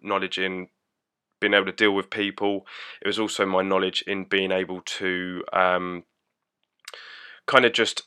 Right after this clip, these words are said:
use my skills and my knowledge of how I think things should look good to then enhance people's lives. Um, so then I started shooting a bit more weddings,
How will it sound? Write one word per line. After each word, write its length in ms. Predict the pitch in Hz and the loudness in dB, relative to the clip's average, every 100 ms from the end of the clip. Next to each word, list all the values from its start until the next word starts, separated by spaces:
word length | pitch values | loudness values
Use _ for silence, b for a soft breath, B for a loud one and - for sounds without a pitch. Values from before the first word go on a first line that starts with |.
| _ | _
use 420 | 135 143 123 127 113 | -10 -4 4 4 6
my 180 | 113 | 6
skills 380 | 107 - 120 107 | 6 4 2 2
and 80 | 104 | 6
my 120 | 104 | 6
knowledge 340 | 107 107 101 104 | 8 8 6 0
of 80 | |
how 260 | - 107 101 | 0 4 6
I 60 | 98 | 4
think 280 | - 104 | 0 -6
things 280 | - 104 98 | -4 -4 -4
should 240 | - - 98 | -4 -4 0
look 360 | 101 - - _ - | 0 -2 -16 _ 2
good 260 | 117 131 - - - | 4 4 -2 -12 -8
to 420 | - 98 98 92 | -2 0 0 -2
then 180 | 98 98 | -2 -2
enhance 360 | 98 101 98 - | -2 2 2 2
people's 420 | 101 95 - - | -8 -8 -8 -8
lives. 340 | 85 87 - - B B B B B | -8 -8 -12 -14 B B B B B
Um, 380 | 110 110 110 - | 10 10 8 -2
so 180 | - - | -8 0
then 280 | 120 123 120 _ _ _ _ _ _ _ _ _ _ - | 4 4 2 _ _ _ _ _ _ _ _ _ _ 2
I 20 | |
started 220 | - 139 | 10 10
shooting 200 | - 123 | 10 4
a 40 | |
bit 160 | 113 120 | 6 4
more 180 | 113 110 | 6 8
weddings, 540 | 110 107 110 110 - | 8 8 4 4 -4